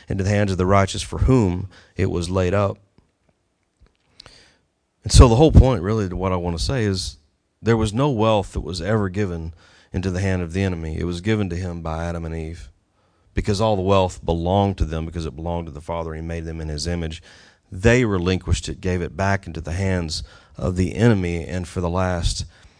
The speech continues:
six thousand years, you know, I don't believe in, you know, the, I don't know how long everything's been around, but my point is, from that point in time till now, Satan has done a really good job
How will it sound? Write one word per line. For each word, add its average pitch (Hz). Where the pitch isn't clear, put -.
six -
thousand 92
years, 92
you -
know, 82
I 78
don't 87
believe 80
in, 80
you 82
know, 82
the, 80
I -
don't 113
know 92
how 87
long 85
everything's 82
been 82
around, 85
but 90
my 87
point 104
is, 80
from 87
that 113
point 95
in 82
time 85
till 85
now, 87
Satan 120
has 90
done 92
a 85
really 104
good 90
job 87